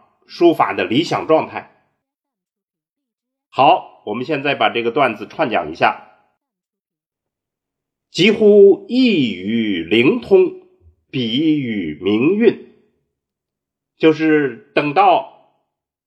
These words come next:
意念和神灵相通了，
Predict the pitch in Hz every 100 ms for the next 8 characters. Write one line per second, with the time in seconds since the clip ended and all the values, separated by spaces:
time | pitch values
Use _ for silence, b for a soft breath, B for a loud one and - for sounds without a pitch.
0 | _ - 233 202 180 220 147 - _ _
1 | _ - 117 147 - 131 196 196 127 -
2 | - 156 156 160 165 147 -